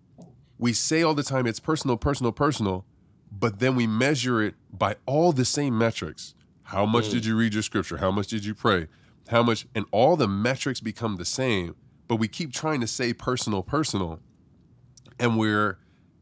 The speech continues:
Speaker 1: and it's
Speaker 2: So true.
Speaker 1: not, right? And for
Speaker 2: Mm.
Speaker 1: me, one of the things that's most powerful, I, uh, one of our previous guests, Kat Armas, she put a post this week about, she posted on, on social media about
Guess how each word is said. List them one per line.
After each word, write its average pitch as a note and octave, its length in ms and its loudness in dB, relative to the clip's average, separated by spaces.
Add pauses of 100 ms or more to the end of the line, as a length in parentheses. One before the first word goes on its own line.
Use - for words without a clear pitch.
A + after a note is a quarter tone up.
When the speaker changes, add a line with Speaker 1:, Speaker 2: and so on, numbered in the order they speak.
(120)
Speaker 1:
and A#2 100 6
it's G#2+ 100 0
Speaker 2:
So A2 60 0
true. C3+ 120 4
Speaker 1:
not, C#3+ 420 0 (300)
right? C#3 340 2
And C#3 140 2
for C#3 100 4
Speaker 2:
Mm. C3+ 60 4
Speaker 1:
me, F3 140 4
one D#3+ 160 4
of G3+ 60 4
the C#3 60 0
things C3 240 0
that's G2+ 160 -2
most A2 260 -2
powerful, G#2 380 -2
I, F#2+ 180 0
uh, F2+ 340 -4 (640)
one B2 160 6
of A2 80 4
our G#2 100 6
previous B2+ 420 2
guests, F#2 280 -2
Kat A2 460 -4
Armas, F#2+ 460 -2
she - 200 -4
put D#3 220 -4
a C3 40 -4
post A#2+ 340 -4
this G2+ 140 -8
week G2+ 200 -4
about, F2+ 420 -6
she G#2+ 180 -8
posted A#2+ 380 -4
on, G2+ 200 -6
on F#2+ 160 -8
social G2+ 300 -6
media G#2+ 280 0
about F2+ 340 -6